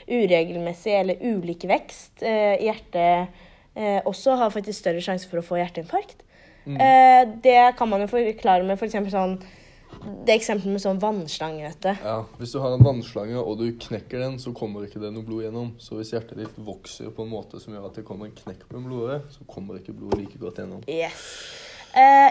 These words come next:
Speaker 1: i tillegg så er det jo større sjanse for å få hjerteinfarkt for de som har brukt kokain. Eh, og ikke bare da for, eh, den personen som faktisk har brukt det,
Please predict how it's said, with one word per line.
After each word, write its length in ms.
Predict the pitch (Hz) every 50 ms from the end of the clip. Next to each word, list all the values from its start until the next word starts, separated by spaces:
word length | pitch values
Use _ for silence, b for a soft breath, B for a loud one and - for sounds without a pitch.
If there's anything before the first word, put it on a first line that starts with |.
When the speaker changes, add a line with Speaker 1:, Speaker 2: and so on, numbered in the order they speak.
| 269
Speaker 1:
i 60 | 320 311
tillegg 400 | - 349 294 269 294 330 311 277
så 240 | - - - 294 - -
er 320 | - - 214 196 185 185 185
det 140 | 196 220
jo 160 | 233 247 262 269 269 - - - 247
større 480 | - - - - 214 185 180 185 196 202
sjanse 460 | 202 - 226 214 180 - - - 180
for 300 | 175 - - 185 185 190 185 B B B B B B B -
å 80 | 226
få 300 | 220 - - - 202 185 180 180 180 180 180 180 180
hjerteinfarkt 540 | 185 233 240 233 - 160 160 - 180 185 185
for 80 | - 226
de 140 | 202 165 165
som 160 | - 190 190
har 160 | 196 208 208
brukt 320 | 190 180 185 - - - - -
kokain. 560 | - 220 214 - 262 269 285 320 466 480 - B B B B B B B B B -
Eh, 340 | - 285 302 302 302 294 - -
og 100 | 339 -
ikke 240 | 359 - - 277
bare 300 | 277 359 381 302 269 277 220
da 140 | 240 214 208
for, 220 | 208 - 254 247 240
eh, 280 | 233 247 240 240 233 220 - -
den 160 | 220 208 202
personen 320 | 196 214 214 220 196 185
som 160 | 180 214 220 220
faktisk 400 | - 196 - - - 175 175 220
har 80 | 226
brukt 220 | 220 202 185 190 -
det, 80 | 302